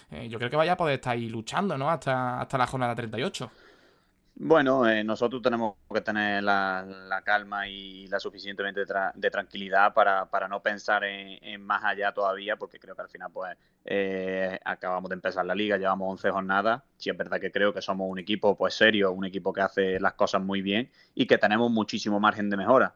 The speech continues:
Speaker 2: porque sí es verdad que yo creo que al final, eh, nosotros mismos hemos cometido esos pequeños errores que se nos han escapado puntos,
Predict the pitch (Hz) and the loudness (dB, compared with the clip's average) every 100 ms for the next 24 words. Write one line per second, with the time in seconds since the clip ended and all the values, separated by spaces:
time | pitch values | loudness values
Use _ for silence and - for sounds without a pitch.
0 | _ - 90 - 92 92 95 95 95 95 | _ -14 -12 -8 -6 -6 -4 -4 -4 -4
1 | 98 98 98 95 95 95 98 - _ _ | 0 -2 0 -2 -2 -2 -2 -4 _ _
2 | - - 104 101 101 101 101 101 104 - | -8 0 4 6 4 2 0 0 -2 0
3 | 107 117 107 110 110 117 117 110 107 113 | 0 0 -2 -2 -2 2 2 2 -2 -2
4 | 107 101 107 104 104 104 104 101 - 107 | -2 -2 0 2 4 4 4 2 0 -2
5 | 104 107 104 104 104 107 120 117 104 98 | -2 0 0 -2 0 0 0 -2 -6 -6
6 | 101 101 - 98 104 98 110 120 143 139 | -8 -2 0 2 2 2 -2 -2 -2 -4